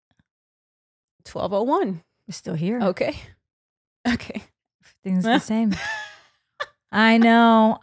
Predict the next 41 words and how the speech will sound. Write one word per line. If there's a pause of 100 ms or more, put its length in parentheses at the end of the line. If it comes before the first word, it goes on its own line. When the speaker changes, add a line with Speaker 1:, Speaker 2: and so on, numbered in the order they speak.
Speaker 2:
I (120)
honestly, (160)
<sighs> (1200)
yeah,
I
really
don't
remember.
Speaker 1:
Yeah. (280)
Speaker 2:
But
I'm
pretty
sure
I
was
waiting
for
something
to
happen.
Speaker 1:
Yeah. (1300)
Speaker 2:
Damn. (720)
Speaker 1:
Damn,
that's
Speaker 2:
Memory (140)
Speaker 1:
crazy
that
you
don't
Speaker 2:
sucks.
Speaker 1:
remember.
Speaker 2:
I
don't.
Speaker 1:
Nineteen
ninety-nine
into
the
Speaker 2:
Nineteen
ninety-nine.
Speaker 1:
two
thousands.